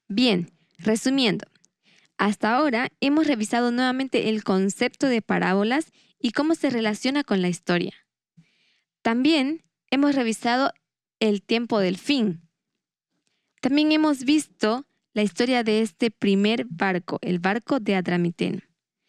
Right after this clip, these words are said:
Nos hemos quedado en la ciudad de Sidón, donde hemos visto su significado.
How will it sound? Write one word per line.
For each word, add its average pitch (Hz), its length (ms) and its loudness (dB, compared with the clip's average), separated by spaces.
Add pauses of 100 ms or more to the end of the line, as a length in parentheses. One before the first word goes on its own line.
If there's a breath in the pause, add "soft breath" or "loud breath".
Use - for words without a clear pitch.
(300 soft breath)
Nos 202 260 0
hemos 233 380 0
quedado 220 520 0
en 247 140 -2
la 214 100 2
ciudad 190 280 0
de 196 100 0
Sidón, 196 460 -2
donde 208 260 0
hemos 208 260 -2
visto 202 280 -2
su 190 140 -2
significado. 190 880 -2